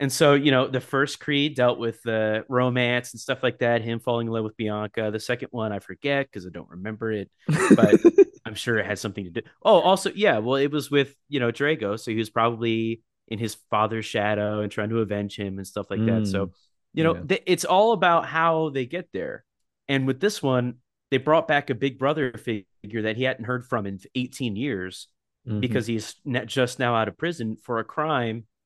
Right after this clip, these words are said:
Speaker 1: that they were both involved in.
Speaker 2: Yeah.
Speaker 1: So I, I think it's great. And, like, the flashbacks and,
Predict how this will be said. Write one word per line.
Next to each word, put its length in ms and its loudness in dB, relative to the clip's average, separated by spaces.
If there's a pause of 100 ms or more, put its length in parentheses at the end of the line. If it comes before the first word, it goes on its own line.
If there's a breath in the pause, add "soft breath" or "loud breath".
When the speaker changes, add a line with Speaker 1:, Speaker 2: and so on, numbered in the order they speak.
(220)
Speaker 1:
that 360 0 (120)
they 100 -2
were 120 -2
both 280 -2
involved 460 -4
in. 280 -12 (440)
Speaker 2:
Yeah. 220 0
Speaker 1:
So 540 2 (840)
I, 180 2
I 120 4
think 220 -4
it's 140 -6
great. 380 -2
And, 100 -4
like, 160 -4
the 60 -4
flashbacks 920 -2
and, 320 -4